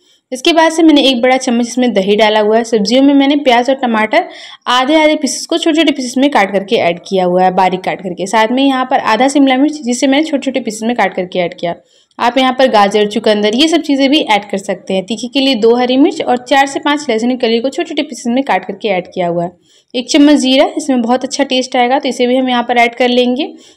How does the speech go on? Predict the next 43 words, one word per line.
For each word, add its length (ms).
साथ 240
में 120
स्वाद 260
के 100
अनुसार 240
नमक 300
डाल 220
देंगे। 280
इसी 220
के 120
साथ 300
हम 140
यहाँ 300
पर 140
लगभग 340
पाँच 240
से 100
छः 220
कड़ी 220
पत्तों 320
को 160
छोटे 300
छोटे 120
पीसेस 300
में 140
काट 200
करके 280
ऐड 180
कर 220
देंगे। 320
आपके 260
पास 200
धनिया 240
की 120
पत्तियाँ 340
हैं 100
तो 80
धनिया 240
की 120
पत्तियाँ 380
ऐड 100
कर 140
लीजिए, 380